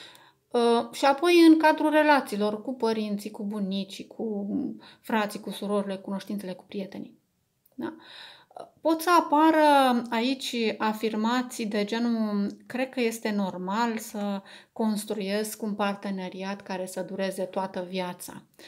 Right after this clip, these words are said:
Sau, uh, „Pentru a face relații,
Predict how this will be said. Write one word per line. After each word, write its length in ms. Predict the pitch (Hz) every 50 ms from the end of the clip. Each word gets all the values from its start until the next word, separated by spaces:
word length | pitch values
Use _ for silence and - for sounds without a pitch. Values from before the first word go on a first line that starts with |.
| - - _
Sau, 540 | - - - 254 226 208 - - - - - - - - - - _ _
uh, 500 | 240 220 226 226 226 220 220 220 220 220
„Pentru 300 | 214 277 302 302 294 277
a 100 | 254 240
face 460 | 240 - 240 247 254 247 - 240 220
relații, 1300 | 214 202 196 190 185 202 214 214 208 214 - - 220 208 202 202 202 196 196 190 190 185 185 - -